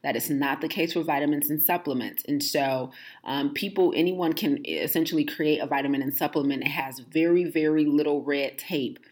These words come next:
that they have to go through to get it on the shelf to sell to you. So please understand, they should be, you should proceed with caution.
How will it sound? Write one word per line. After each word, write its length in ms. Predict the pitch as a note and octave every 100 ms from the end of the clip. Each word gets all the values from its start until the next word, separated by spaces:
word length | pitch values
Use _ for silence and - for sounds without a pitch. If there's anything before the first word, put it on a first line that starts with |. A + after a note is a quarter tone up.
| - - -
that 140 | C#3+ C#3
they 100 | D3
have 200 | D#3 C3+
to 80 | C#3+
go 260 | C#3+ D3
through 220 | D3 C#3+ C#3
to 160 | D3
get 180 | C3 C#3+
it 80 | C#3
on 220 | A#2 C3
the 80 | B2+
shelf 320 | - C3 A#2+
to 120 | -
sell 340 | C3 - B2 A#2
to 140 | -
you. 220 | - F2
So 160 | - B2+
please 320 | - D#3+ D#3 -
understand, 800 | C#3+ C#3 C3+ - D3 C#3 B2 B2+ - - - -
they 160 | D3+
should 240 | D3+ E3 D3+
be, 460 | D3 C3+ A#2 - -
you 120 | D3+
should 180 | D#3 D3
proceed 320 | C#3 - E3
with 220 | G#3+ A#3
caution. 520 | - C#3+ - D#3+ F#3+